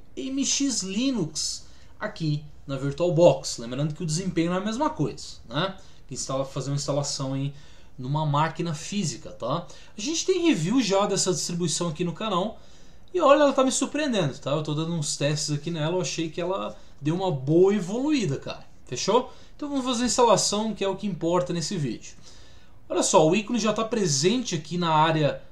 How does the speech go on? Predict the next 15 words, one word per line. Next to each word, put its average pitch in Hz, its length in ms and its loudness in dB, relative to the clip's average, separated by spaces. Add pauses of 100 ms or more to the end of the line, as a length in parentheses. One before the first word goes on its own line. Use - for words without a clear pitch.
(140)
de 196 320 -2
trabalho 165 640 4
do 135 80 -6
usuário, 170 440 2
so-, 175 200 -4
né, 131 320 -6
isso 143 240 -4
na 175 100 0
live, 175 500 2
né, 123 120 -8
lá 131 260 -4
na, 117 320 -6 (500)
na 113 60 -10
versão 131 380 -6
live. 160 340 2